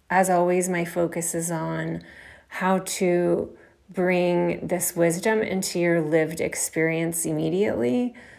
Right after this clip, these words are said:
so that it's, it's just part of your regular life, how you manage being human, enjoy being human, experience being human on this planet at this time.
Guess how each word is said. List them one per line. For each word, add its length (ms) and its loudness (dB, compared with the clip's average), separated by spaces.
so 240 0
that 280 6
it's, 220 -2
it's 280 -4
just 240 -2
part 260 2
of 320 -2
your 460 4
regular 500 2
life, 600 -2
how 320 0
you 460 2
manage 580 0
being 300 0
human, 600 0
enjoy 460 2
being 360 0
human, 580 -2
experience 680 -4
being 280 -2
human 580 -4
on 160 -2
this 160 -6
planet 500 -6
at 160 -4
this 200 -8
time. 540 -6